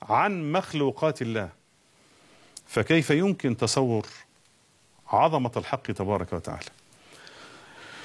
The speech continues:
يقول العلماء أن النجم العملاق، ن-، نعرض إن شاء الله، نعرض نفس الصورة اللي كنا عليها. طيب، ماشي.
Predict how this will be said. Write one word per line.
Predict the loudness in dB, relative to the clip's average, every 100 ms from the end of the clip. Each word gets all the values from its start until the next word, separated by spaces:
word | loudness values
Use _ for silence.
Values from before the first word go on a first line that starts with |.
| -18 -8 0
يقول | 2 6 6
العلماء | 6 4 4 2 2
أن | 0
النجم | 2 2 2
العملاق، | 2 2 4 2 2 -8 -20 _ _ _ _ _ _ _ _ -4
ن-، | 2 4
نعرض | 4 4 0 -2 -16 -20 _
إن | -8
شاء | 0 2
الله، | 4 4
نعرض | 4 2 0 -2
نفس | -4
الصورة | -6 0 2
اللي | 2 2 0 0 -4
كنا | -2 2
عليها. | 4 2 2 -4 _ _ _ _ _ _ _ _ -20 _ _ _ _ _ _ _ _ _ _ _ _ _ _ _ _ _ _ _ _ -20 -20 -20 -20 -20 -20 -20 -20 -20 _ _ -20 -4
طيب، | 0 0 0
ماشي. | -8 -10